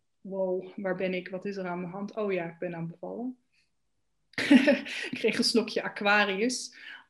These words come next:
Eh, <laughs> achteraf heb ik gehoord dat ik vijf blikjes Aquarius op heb. Dat was het enige wat ik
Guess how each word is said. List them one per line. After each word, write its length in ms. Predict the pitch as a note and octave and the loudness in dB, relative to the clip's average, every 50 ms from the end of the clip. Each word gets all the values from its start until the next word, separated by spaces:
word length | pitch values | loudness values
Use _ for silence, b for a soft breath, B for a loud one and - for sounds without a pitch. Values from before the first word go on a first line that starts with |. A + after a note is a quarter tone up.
| _ _ _ | _ _ _
Eh, 680 | - F#3+ G3 G3+ G3 G3 G3+ A3 - - - B3+ B3 | -8 -8 -6 -6 -6 -8 -6 -4 2 8 8 10 10
<laughs> 60 | A#3 A3+ | 8 6
achteraf 440 | - - G3+ F#3+ - F#3+ G3 - | 2 0 -2 -2 0 -2 -2 -4
heb 100 | - - | -6 -12
ik 200 | - - - - _ | -16 -16 -16 -16 _
gehoord 380 | - - F#3 D#3+ G3+ G#3 G#3 | -6 -6 -4 -2 -2 -4 -4
dat 80 | G3+ - | -4 -8
ik 120 | F#3+ - | -10 -10
vijf 320 | - - G3+ G3+ A3+ A3 A3 | -6 -2 0 0 0 0 0
blikjes 380 | G3+ A3+ A3+ - - G#3+ - | -2 -2 -2 -2 -4 -4 -4
Aquarius 680 | - G3 - - G3 F#3+ G3 G#3 G#3 G3+ G3+ G#3 G#3 - | -4 -6 -6 -4 -2 0 2 2 2 0 -2 -4 -4 -6
op 140 | G#3+ G#3 - | -6 -6 -4
heb. 240 | G3 A#3 D4 - - | -6 -6 -6 -8 -6
Dat 140 | - G3 F#3+ | -6 -4 0
was 140 | G3 F#3+ F#3+ | 0 0 -2
het 100 | - - | -2 -4
enige 520 | G3 G3+ G3+ A3 G#3+ G#3 G#3 - G#3 F#3+ | -2 0 0 2 2 0 -2 -2 -4 -4
wat 180 | F#3 F#3+ F#3 F#3+ | -2 -2 -2 -2
ik 280 | F#3+ F#3+ - - - | -4 -8 -10 -16 -20